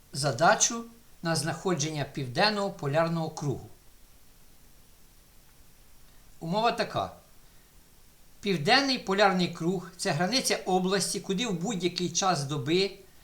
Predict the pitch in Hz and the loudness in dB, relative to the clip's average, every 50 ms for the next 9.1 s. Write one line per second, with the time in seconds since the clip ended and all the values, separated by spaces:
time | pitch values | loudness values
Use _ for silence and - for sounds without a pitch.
0 | - - - - - 180 180 180 196 165 175 180 175 214 233 233 214 202 - - | -20 -20 -14 -2 0 0 2 2 0 2 2 2 6 6 6 6 6 4 4 2
1 | - 208 202 185 180 170 - - 160 135 - - - 220 247 233 - 240 220 196 | 2 0 2 2 0 -2 -2 -2 -2 -4 -4 -2 -2 -2 -4 -4 -4 -4 -4 -4
2 | 165 123 185 202 208 190 156 123 131 160 147 139 196 220 220 208 202 202 185 - | -2 2 2 2 2 2 0 0 0 0 2 2 0 2 2 2 2 2 0 -2
3 | 180 180 175 - 185 151 - - - 175 165 151 120 104 95 92 90 92 - - | -2 -4 -2 -4 -4 -4 -4 -2 0 0 0 2 0 0 -2 -6 -10 -14 -16 -18
4 | - - - - - - - - - - - - - - - - - - - - | -20 -20 -20 -20 -20 -20 -20 -20 -20 -20 -20 -20 -20 -20 -20 -20 -20 -20 -20 -20
5 | - - - - - - - - - - - - - - - - - - - - | -20 -20 -20 -20 -20 -20 -20 -20 -20 -20 -20 -20 -20 -20 -20 -20 -20 -20 -20 -20
6 | - - 143 165 202 196 196 220 202 214 196 170 170 165 156 160 185 220 233 247 | -12 -4 2 2 4 4 6 4 4 4 4 4 4 2 4 4 2 2 0 -2
7 | 240 - - 185 180 185 180 - 202 196 190 180 170 - - - - - - - | -4 -4 -2 0 0 0 0 2 2 4 4 4 0 -2 -4 -12 -10 -4 -4 -2
8 | - 170 165 151 143 185 165 - 170 156 135 120 151 151 156 165 175 180 202 214 | 0 0 0 2 2 2 2 2 0 -2 -2 2 2 2 2 2 0 0 -2 -2
9 | 214 | -6